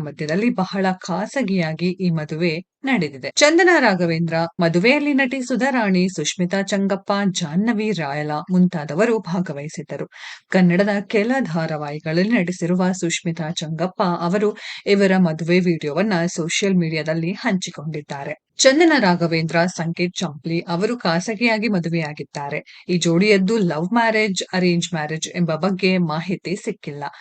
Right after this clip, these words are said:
ಕರ್ನಾಟಕ ಸರ್ಕಾರದಲ್ಲಿ ಸಂಕೇತ್ ಚಂಪ್ಲಿ ಅವರು ಕಾಂಟ್ರಾಕ್ಟರ್ ಆಗಿದ್ದಾರೆ. ಚಂದನ ಹಾಗೂ ಸಂಕೇತ್ ಮದುವೆ ಬಗ್ಗೆ ಹೆಚ್ಚಿನ ಮಾಹಿತಿ ಇಲ್ಲ. ಕನ್ನಡದ ಕೆಲ ಧಾರಾವಾಹಿಗಳಲ್ಲಿ ಚಂದನ ರಾಘವೇಂದ್ರ ಅವರು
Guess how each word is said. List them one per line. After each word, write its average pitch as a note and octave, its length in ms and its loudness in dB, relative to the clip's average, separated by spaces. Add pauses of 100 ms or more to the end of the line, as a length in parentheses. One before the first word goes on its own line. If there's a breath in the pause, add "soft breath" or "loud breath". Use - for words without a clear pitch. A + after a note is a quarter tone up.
(280 loud breath)
ಕರ್ನಾಟಕ F3+ 500 2 (120)
ಸರ್ಕಾರದಲ್ಲಿ G3 640 0 (140)
ಸಂಕೇತ್ F#3+ 580 -2
ಚಂಪ್ಲಿ E3 360 -4 (140)
ಅವರು G3 220 2 (160)
ಕಾಂಟ್ರಾಕ್ಟರ್ F3+ 680 -2 (160)
ಆಗಿದ್ದಾರೆ. C#3 520 -12 (200)
ಚಂದನ C#4+ 340 2 (120)
ಹಾಗೂ F#3 260 -2 (100)
ಸಂಕೇತ್ F#3 480 -2 (100)
ಮದುವೆ E3 280 -6 (100)
ಬಗ್ಗೆ A3 240 0 (200)
ಹೆಚ್ಚಿನ C4 360 -2 (160)
ಮಾಹಿತಿ E3 400 -6 (240)
ಇಲ್ಲ. D#3 120 -8 (200)
ಕನ್ನಡದ C#4+ 400 4 (160)
ಕೆಲ A#3+ 140 0 (180)
ಧಾರಾವಾಹಿಗಳಲ್ಲಿ E3 720 -2 (100)
ಚಂದನ G3 420 -2
ರಾಘವೇಂದ್ರ D3 460 -8 (200)
ಅವರು G3+ 220 -2